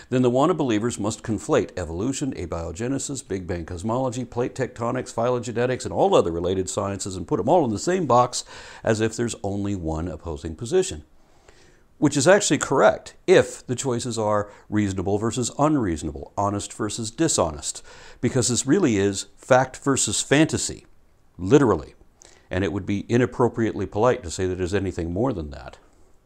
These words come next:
Then defenders of the faith dismiss or ignore all other religions as if theirs is the only one to be considered, and they even ignore believers in their own religion who are factually accurate, dismissing them with the no true Scotsman fallacy, thus conflating science with atheism too.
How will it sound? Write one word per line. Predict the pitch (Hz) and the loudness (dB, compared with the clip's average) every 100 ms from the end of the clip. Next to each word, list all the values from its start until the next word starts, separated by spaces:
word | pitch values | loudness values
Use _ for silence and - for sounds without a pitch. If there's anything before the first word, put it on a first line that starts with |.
| _ _ - - - - | _ _ -20 -20 -14 0
Then | 170 | 0
defenders | 151 143 160 160 | 2 0 0 0
of | 143 | -2
the | 120 | -8
faith | - 104 110 | -4 -2 -2
dismiss | - 104 - 156 - | -6 -10 -4 -2 -2
or | 131 | -2
ignore | 117 107 92 92 | -4 -2 -2 -2
all | 123 143 | -2 0
other | 117 104 | 0 0
religions | 87 82 82 113 | -2 -4 -4 -6
as | 90 78 | -6 -8
if | 73 | -6
theirs | 87 92 - | -4 -4 -4
is | 73 | -6
the | 82 | -4
only | 85 78 | -4 -4
one | 78 | -6
to | 76 | -8
be | 80 | -8
considered, | - 73 - 98 104 - - - - | -8 -6 -2 0 0 -4 -16 -12 -4
and | 120 | 0
they | |
even | 127 156 175 | 2 2 2
ignore | 151 135 147 | 2 2 0
believers | 123 117 113 107 | 0 0 0 0
in | 107 113 | 0 0
their | 104 - | 0 2
own | 180 175 | 2 2
religion | 85 71 71 | 0 -4 -6
who | 76 | -4
are | 76 | -4
factually | 73 85 85 92 82 90 | 0 0 0 -4 -6 -2
accurate, | 113 127 92 90 - - | -2 -2 -4 -6 -8 -10
dismissing | 120 117 151 151 110 92 | -4 -2 0 0 0 -2
them | 80 | -4
with | 90 | -6
the | - 85 | -6 -2
no | 92 95 | -2 -2
true | - 92 | -4 -8
Scotsman | - 127 127 - 90 | -2 0 0 -4 -4
fallacy, | 82 71 71 - - _ _ - - | -4 -4 -8 -12 -14 _ _ -20 -12
thus | - 98 - | 0 2 0
conflating | - 92 - 98 90 85 | -6 -8 -4 -4 -2 -4
science | - 98 104 - | -2 -2 -2 -4
with | 107 - | -6 -4
atheism | 160 - 92 71 73 69 | -4 -4 -4 -6 -8 -10
too. | - 143 73 | -2 -2 -2